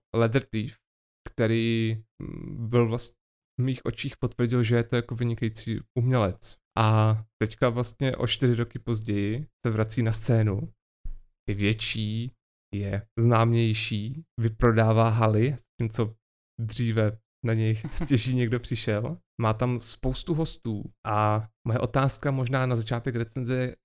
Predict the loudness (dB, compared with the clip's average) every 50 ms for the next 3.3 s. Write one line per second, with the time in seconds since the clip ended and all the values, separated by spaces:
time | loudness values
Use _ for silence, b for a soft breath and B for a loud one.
0 | -4 -2 -2 -2 -2 -4 -6 -8 _ _ 0 2 2 2 2 0 -2 -2 0 2
1 | 2 4 4 4 2 0 0 -2 -6 -8 -12 _ -2 0 2 2 2 2 2 2
2 | 2 2 2 0 0 0 0 -2 -4 -4 -6 -8 -10 -6 _ 0 0 0 0 0
3 | -2 -2 -4 -4 -6